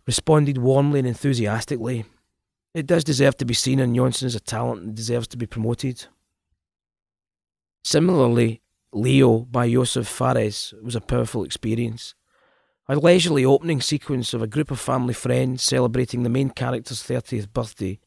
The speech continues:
introduces us to family and friends. As he and his girlfriend stumble happily, drunkenly home, they bump into a couple of terrifying characters,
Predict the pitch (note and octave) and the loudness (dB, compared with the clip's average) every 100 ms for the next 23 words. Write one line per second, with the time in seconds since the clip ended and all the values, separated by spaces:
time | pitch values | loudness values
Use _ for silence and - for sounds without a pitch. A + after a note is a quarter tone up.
0 | _ _ _ _ - E3 D3+ C#3+ C3 C#3 | _ _ _ _ -2 0 2 0 2 2
1 | C3+ - - C3 B2 A#2+ A2 - A2 A#2+ | 0 -2 -2 0 2 0 -2 -2 -2 -2
2 | A#2 - - _ _ _ _ _ _ _ | -6 -12 -18 _ _ _ _ _ _ _
3 | _ _ _ _ - D3+ D3 F3+ F3 C3+ | _ _ _ _ -4 -2 4 4 4 4
4 | D3 C#3 D3 C3 B2+ A#2 - - - - | 4 4 4 2 2 -4 -16 -12 -4 -4
5 | - D#3 D3 C#3+ D3+ C#3+ - C3 C3 C#3+ | 0 0 2 2 0 0 -4 -4 -2 -2
6 | B2 B2+ - C3 C3 B2+ A#2+ G2+ A2+ B2 | -2 -2 -2 0 0 0 0 0 2 2
7 | B2 - _ _ _ C#3+ C3+ D#3 C#3+ C#3 | 0 -8 _ _ _ -4 -2 -2 -2 -4
8 | B2+ A#2+ - C#3+ C#3+ A#2 - C#3 C3+ - | -4 -8 -6 -6 -6 -8 -6 -6 -4 -4
9 | B2 A#2 - A#2+ A#2+ - B2+ A2 | -6 -6 -8 -6 -6 -6 -8 -8